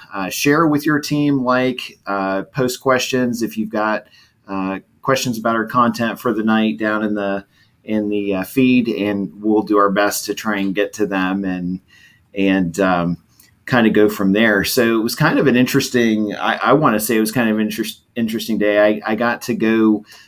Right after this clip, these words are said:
visit another church in Columbus, which doesn't happen too often. Um, but, uh, I spent the morning kind of walking through, meeting new people and, and talking to folks about,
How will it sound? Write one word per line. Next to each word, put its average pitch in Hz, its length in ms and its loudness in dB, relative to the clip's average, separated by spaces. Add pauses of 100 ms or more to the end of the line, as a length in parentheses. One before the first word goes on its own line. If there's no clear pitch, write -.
visit 120 320 0
another 113 340 0
church 113 320 -4
in 104 140 -4
Columbus, 101 640 0
which 98 400 -2 (400)
doesn't 131 320 2
happen 110 760 -2
too 165 240 4
often. 98 640 0 (320)
Um, 90 540 -2 (280)
but, 104 540 0
uh, 101 180 2
I 107 100 0
spent 123 280 -2
the 120 80 0
morning 110 460 0
kind 113 240 -4
of 107 100 0
walking 104 340 0
through, 107 300 0
meeting 104 320 0
new 101 160 -4
people 107 440 -2
and, 95 300 -4
and 98 240 -8
talking 104 380 -2
to 95 80 -6
folks 101 380 -4
about, 92 580 -4